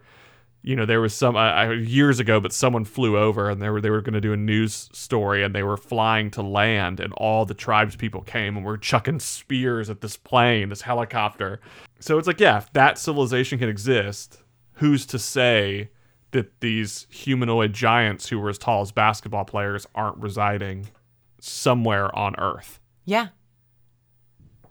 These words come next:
Speaker 2: The Earth is too fucking huge. We cannot know what is in, on every inch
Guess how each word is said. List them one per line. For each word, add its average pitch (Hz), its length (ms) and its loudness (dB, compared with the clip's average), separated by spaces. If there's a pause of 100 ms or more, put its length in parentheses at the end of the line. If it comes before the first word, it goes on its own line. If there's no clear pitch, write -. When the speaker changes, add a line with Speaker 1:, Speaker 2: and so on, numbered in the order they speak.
(160)
Speaker 2:
The 220 100 0
Earth 277 240 4
is 285 120 -2
too 277 200 -2
fucking 247 320 0
huge. 233 400 -4
We 208 180 -4
cannot 196 720 -4
know 180 220 -2
what 165 240 -4
is 165 140 -6
in, 160 240 -4 (120)
on 160 280 0
every 156 500 -6
inch - 480 -10